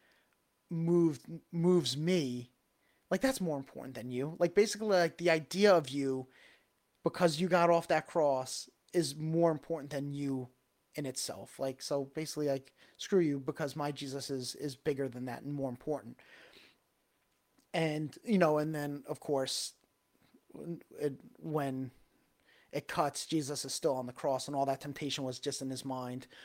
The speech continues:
of how he would just love to, like, get off the cross, you know, call down legions of angels. Um,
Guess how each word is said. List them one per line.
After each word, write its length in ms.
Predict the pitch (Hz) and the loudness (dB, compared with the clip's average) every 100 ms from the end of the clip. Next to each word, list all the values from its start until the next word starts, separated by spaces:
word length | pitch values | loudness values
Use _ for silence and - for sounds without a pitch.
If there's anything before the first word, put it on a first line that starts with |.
| - | -6
of 140 | 151 151 | -4 -2
how 160 | 156 | -2
he 120 | 135 139 | -2 -4
would 180 | 139 | -4
just 200 | 131 143 | -4 -8
love 320 | 135 135 127 - | -4 -4 -4 -6
to, 180 | 135 127 | -8 -4
like, 200 | 127 127 | -6 -4
get 140 | 135 | -6
off 160 | 123 - | -6 -8
the 80 | |
cross, 420 | 139 135 123 120 - | -8 -6 -6 -6 -8
you 60 | |
know, 200 | 120 123 - | -10 -10 -8
call 180 | 127 | -6
down 240 | 127 120 123 | -4 -6 -8
legions 340 | 127 113 127 | -10 -10 -12
of 120 | 123 123 | -12 -12
angels. 520 | 123 123 131 127 - - - - - _ | -10 -8 -6 -8 -12 -18 -20 -20 -20 _
Um, 500 | - 160 143 135 127 | -2 0 0 -2 -6